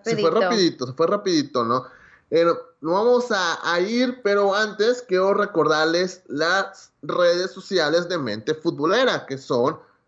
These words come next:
Speaker 1: Facebook. Bueno, Facebook ahorita estamos castigados. Esperemos, si alguien conoce, tiene contactos ahí con Mark Zuckerberg o alguien,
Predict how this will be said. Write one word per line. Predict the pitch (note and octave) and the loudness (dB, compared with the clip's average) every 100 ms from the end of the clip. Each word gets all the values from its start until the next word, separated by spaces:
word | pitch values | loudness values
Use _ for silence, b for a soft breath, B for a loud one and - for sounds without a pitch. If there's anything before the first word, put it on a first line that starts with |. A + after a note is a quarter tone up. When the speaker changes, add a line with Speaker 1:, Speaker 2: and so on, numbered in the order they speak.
| _ _ _ | _ _ _
Speaker 1:
Facebook. | C4+ C4+ G#3+ - | 2 2 0 0
Bueno, | F#3+ F#3+ | -2 -2
Facebook | C#4 D#4 | -2 0
ahorita | C#4+ C#4 | 0 0
estamos | C#4 C#4 | -2 0
castigados. | B3+ A#3+ F#3+ F3+ D3+ G#2 - b b | -2 0 0 2 0 -2 -10 b b
Esperemos, | D3+ D#3+ F3 F#3 A3+ | -6 0 0 0 -2
si | G3+ | 0
alguien | G#3 B3+ | -2 0
conoce, | B3+ A3 A3 A#3+ - | 0 0 2 0 0
tiene | G#3 A#3+ | -4 -4
contactos | A3 G#3 G#3+ - | -2 -2 -4 -2
ahí | G#3 G#3 | -4 0
con | G#3 F3+ C#3 - | 0 0 -4 -10
Mark | C#3+ F3+ F#3 | -4 -2 -2
Zuckerberg | G3+ F#3+ G#3+ G#3 G3 | -6 -4 -4 0 2
o | E3 | 4
alguien, | D#3+ G3 | 2 0